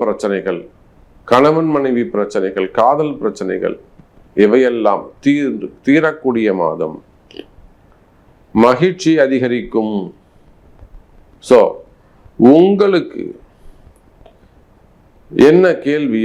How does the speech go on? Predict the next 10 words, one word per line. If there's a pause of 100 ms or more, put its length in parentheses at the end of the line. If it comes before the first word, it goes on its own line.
(120)
உங்களுக்கு (120)
என்ன (160)
நடக்கணும், (380)
உங்களுக்கு (120)
என்ன (240)
தேவை (200)
என்பதை (720)
உங்களுடைய (180)
பிறப்பு (120)
ஜாதகம்தான்